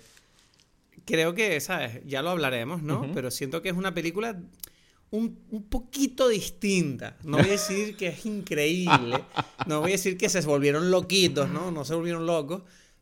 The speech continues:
Speaker 1: pero es un poquito dis-, o sea, y esta película hizo cosas que, ah, ok, por fin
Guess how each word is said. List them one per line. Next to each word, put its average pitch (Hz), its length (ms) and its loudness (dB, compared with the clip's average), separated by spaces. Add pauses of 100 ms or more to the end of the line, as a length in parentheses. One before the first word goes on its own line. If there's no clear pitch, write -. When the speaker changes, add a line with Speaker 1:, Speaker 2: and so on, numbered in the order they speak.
(140)
Speaker 1:
pero 147 200 2
es 160 60 -6
un 240 160 -6
poquito 233 640 -2
dis-, 190 240 -6 (400)
o - 40 -8
sea, - 220 -4
y 185 220 -6
esta 208 260 0
película 214 360 -2
hizo 208 240 -2
cosas 214 300 -2
que, 147 260 -2
ah, 131 220 0
ok, 120 160 -6 (220)
por 123 200 -4
fin 185 680 -2